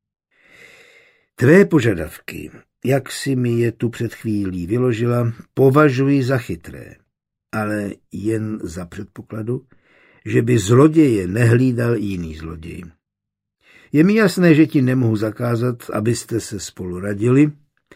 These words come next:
ale v tom případě nepřipustím, aby tvým prostřednictvím mluvila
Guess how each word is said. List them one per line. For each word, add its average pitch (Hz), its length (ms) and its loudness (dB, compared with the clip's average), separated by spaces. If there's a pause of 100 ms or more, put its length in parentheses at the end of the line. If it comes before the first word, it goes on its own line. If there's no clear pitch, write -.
(360)
ale 123 220 0
v - 120 -14
tom - 220 0
případě 120 500 -6
nepřipustím, 135 1080 -4
aby 98 180 -10
tvým 147 560 0
prostřednictvím 113 1120 -8
mluvila 120 640 0